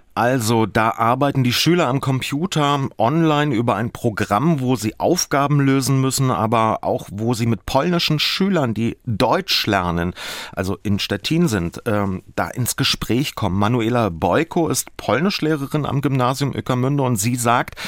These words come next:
dass die Schülerinnen und Schüler zu verschiedenen Themen Fragen von einer Klasse aus Stettin beantworten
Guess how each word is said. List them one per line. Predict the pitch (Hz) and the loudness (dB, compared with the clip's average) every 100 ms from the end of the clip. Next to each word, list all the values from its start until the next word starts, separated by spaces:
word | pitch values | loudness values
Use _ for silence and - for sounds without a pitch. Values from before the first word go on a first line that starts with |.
| - - - - | -10 -12 -10 -4
dass | - | -2
die | 127 120 | 0 2
Schülerinnen | 151 147 147 135 | 2 2 2 2
und | 113 - | 0 0
Schüler | 135 143 135 113 - | 0 2 2 0 -2
zu | - | -4
verschiedenen | - - - 147 165 139 120 | -2 -2 -2 -2 0 0 0
Themen | - - 139 147 | -2 0 2 0
Fragen | - - 104 104 165 196 185 | -2 -4 0 2 2 2 2
von | 156 - | -2 -2
einer | 113 107 | -2 -4
Klasse | - 131 165 - 170 - | -4 -2 -2 -2 -2 0
aus | 107 123 175 | 0 2 0
Stettin | - 147 139 - 139 123 | -2 -4 -4 -4 -2 -2
beantworten | - 107 160 - 151 - 165 | 0 -2 -2 -2 -2 0 0